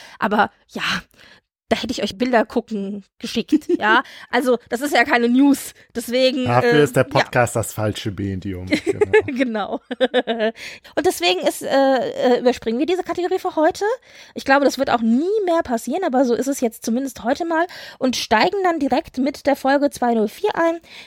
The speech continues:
Speaker 1: Wie gesagt, unter den Lotusessern, beziehungsweise Among the Lotus Eaters.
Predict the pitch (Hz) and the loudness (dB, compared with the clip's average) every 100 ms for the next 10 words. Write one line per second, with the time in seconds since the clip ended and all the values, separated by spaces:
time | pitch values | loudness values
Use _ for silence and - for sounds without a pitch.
0 | - 240 233 226 302 - 254 269 233 220 | -4 0 4 4 4 2 -2 0 2 2
1 | 214 269 330 - 247 - 247 262 - _ | 2 0 -2 0 -2 0 -2 -2 -10 _
2 | _ _ _ - 240 254 240 240 208 214 | _ _ _ -8 -6 -2 -2 -2 0 2
3 | 220 - - - 220 220 254 226 220 233 | 0 -6 -14 -4 2 4 4 4 6 4
4 | 294 302 - 254 - 247 | 4 -2 -2 -6 0 0